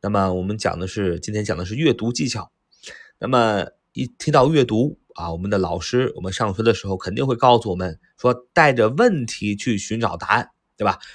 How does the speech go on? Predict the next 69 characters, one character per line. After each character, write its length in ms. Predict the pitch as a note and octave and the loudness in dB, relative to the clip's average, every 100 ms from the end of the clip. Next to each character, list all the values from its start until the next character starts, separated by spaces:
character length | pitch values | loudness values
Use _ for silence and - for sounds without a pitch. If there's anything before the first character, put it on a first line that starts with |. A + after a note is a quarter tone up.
| - | -2
带 180 | - C#3+ | 4 6
着 160 | A#2 A#2+ | 6 8
问 300 | A#3 G3 A#2+ | 8 6 0
题 320 | - F2+ - | -6 -8 -8
去 240 | - A#2 | -8 -6
寻 240 | F#2+ - G#2 | -4 -4 2
找 160 | G2 | 2
答 120 | F#2 | 2
案 220 | G2 G#2+ - _ - | 0 0 -2 _ -16
啊， 80 | G2 | -10
经 180 | B2 | -6
常 320 | A#2 G2 F#2+ - - | -2 -2 -2 -8 -10
说 120 | A2 | -6
这 60 | |
句 80 | G#2 | -2
话， 220 | F#2+ G2+ - - | 0 0 -2 -10
特 100 | G2 | -6
别 80 | |
是 80 | G#2 | 0
在 220 | A2 A2 | 4 6
做 180 | F#2 G#2+ | 4 0
英 200 | A#2 C#3+ | 0 -2
语 80 | G#2 | 0
阅 180 | A2 G#2 | 2 2
读 160 | G2 | 2
的 80 | G#2+ | 0
过 100 | G#2 | 0
程 60 | G2 | 0
当 140 | G2 | 0
中。 180 | G#2 A2+ _ - - - - - | -2 -6 _ -20 -20 -20 -16 -6
那 80 | |
这 60 | C#3+ | 4
句 80 | E3 | 4
话 260 | C#3 C#3 | 6 2
是 80 | C3 | 2
什 100 | B2+ | -2
么 80 | C#3+ | -2
意 140 | F3+ | 0
思 120 | C3+ A#2+ | 0 0
呢？ 120 | G2 _ _ | -6 _ _
就 120 | - A#2 | -2 0
是 60 | |
说， 200 | B2+ C3+ | 4 2
先 240 | B2 - F3+ | 2 2 4
让 180 | D#3 | 4
你 120 | F#2 C#2+ | 0 -8
看 360 | - C#3+ - _ | 0 0 0 _
这 100 | - | -10
个 100 | - | -4
阅 300 | A2 D#3 B2 | 0 4 4
读 260 | G2+ - A#2 | 4 -2 0
的 200 | B2 - _ E3 | 0 -2 _ 4
问 200 | A#3+ D#3 | 6 4
题 280 | - - - _ _ _ | -6 -14 -18 _ _ _
啊， 160 | F2 D2+ - - _ | -8 -8 -10 -20 _
把 140 | G2+ A#2+ | 4 8
问 200 | B3 F#3+ | 6 6
题 160 | D3 | 2
先 160 | C#3 C3 | 2 0
看 240 | C#3+ D3+ | 4 4
了 160 | A#2 - _ - | 4 -2 _ -14
啊， 200 | - - | -12 -8
甚 180 | - D#3+ | -2 2
至 120 | C#3 | 4
问 180 | D#3+ F#3 | 4 2
题 100 | D#3 | 0
下 180 | D#3 D#3+ | 2 2
面 80 | C#3+ | 6
的 160 | B2+ | 4